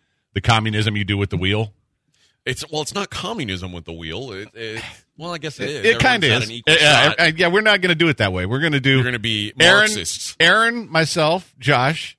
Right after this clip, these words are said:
Speaker 1: and Tyler are gonna just determine who does what.
Speaker 2: Wow.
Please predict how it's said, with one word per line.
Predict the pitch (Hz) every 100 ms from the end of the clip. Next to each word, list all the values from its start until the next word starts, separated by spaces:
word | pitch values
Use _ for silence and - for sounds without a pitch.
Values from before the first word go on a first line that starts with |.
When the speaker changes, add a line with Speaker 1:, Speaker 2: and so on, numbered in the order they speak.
| _
Speaker 1:
and | 139 135
Tyler | 156 143 135 143
are | 143
gonna | 139 131
just | 127 -
determine | 143 143 147
who | 151 170
does | 185 185
what. | 180 - _ _ - _
Speaker 2:
Wow. | 101 123 78